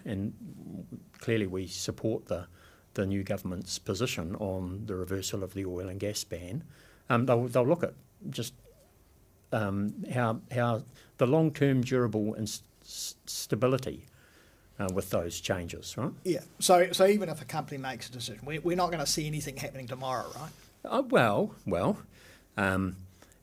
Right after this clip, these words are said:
Speaker 1: the, what we're likely to see, well, more likely, I don't know how likely we are, but more likely to see is that we've got a set of incumbent,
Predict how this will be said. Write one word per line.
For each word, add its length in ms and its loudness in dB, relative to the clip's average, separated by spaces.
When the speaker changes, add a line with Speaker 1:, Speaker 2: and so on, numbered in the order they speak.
Speaker 1:
the, 180 4
what 640 2
we're 220 4
likely 800 2
to 180 -4
see, 500 -2
well, 340 4
more 240 6
likely, 380 0
I 80 2
don't 140 -2
know 160 -6
how 180 6
likely 380 -2
we 140 -4
are, 160 2
but 140 0
more 200 6
likely 340 0
to 100 -6
see 340 -2
is 140 -2
that 100 2
we've 140 -2
got 140 0
a 60 -4
set 180 0
of 80 -4
incumbent, 640 -2